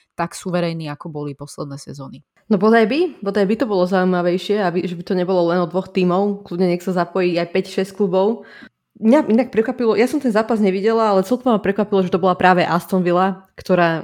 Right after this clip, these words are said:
Speaker 2: nemala dobrý vstup, nehrá podľa mňa dobre. Čakám, že Stevie poletí za chvíľku. Potom ešte si Brighton robil chuť na Leicesteri, takže tí, tí si idú svoje, čo sa mi veľmi páči.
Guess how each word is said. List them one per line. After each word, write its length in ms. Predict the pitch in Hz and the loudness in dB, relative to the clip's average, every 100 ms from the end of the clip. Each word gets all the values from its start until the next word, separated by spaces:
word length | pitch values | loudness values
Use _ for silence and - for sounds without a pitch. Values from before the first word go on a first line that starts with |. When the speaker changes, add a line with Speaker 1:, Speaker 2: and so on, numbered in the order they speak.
| - | 2
Speaker 2:
nemala 400 | 190 208 190 180 | 4 6 4 4
dobrý 240 | 180 190 | 2 0
vstup, 480 | 190 - 208 - - | 0 -2 -2 -4 -6
nehrá 400 | 190 190 202 190 | 0 4 4 2
podľa 240 | 190 185 | 2 0
mňa 140 | 180 180 | 0 0
dobre. 260 | 175 180 190 202 - 160 156 - 170 | -2 0 0 -2 -6 -8 -10 -14 -6
Čakám, 480 | 202 202 196 185 | -4 0 2 2
že 400 | 180 170 175 170 | 0 2 4 4
Stevie 480 | 165 - 202 185 180 | 0 -4 -4 -2 -4
poletí 400 | 190 185 180 190 | -2 0 0 0
za 160 | 185 180 | 0 0
chvíľku. 560 | - 185 180 208 214 - _ _ | -2 -4 -2 -4 -4 -10 _ _
Potom 160 | 208 | 0
ešte 480 | 196 196 - 220 190 | 0 -2 -2 0 0
si 160 | 190 196 | 0 -4
Brighton 720 | 170 190 190 190 185 180 180 - _ - | 0 2 2 0 0 0 -2 -6 _ -8
robil 320 | 160 180 185 | -4 -2 -2
chuť 240 | 180 202 185 | -2 -4 -2
na 160 | 185 | 0
Leicesteri, 640 | 180 180 - 208 208 190 _ _ | 0 -2 -4 -4 -4 -6 _ _
takže 160 | 190 175 | -6 -6
tí, 120 | 185 175 | -6 -8
tí 160 | - | -6
si 240 | 185 202 185 | -4 -4 -6
idú 80 | |
svoje, 640 | 175 - 180 180 220 208 - _ | -8 -4 -2 0 -2 -6 -12 _
čo 160 | - | -8
sa 20 | 196 | -6
mi 80 | 175 | -4
veľmi 240 | 185 190 | -2 -2
páči. 560 | 190 190 - 233 226 | -4 -6 -4 -8 -8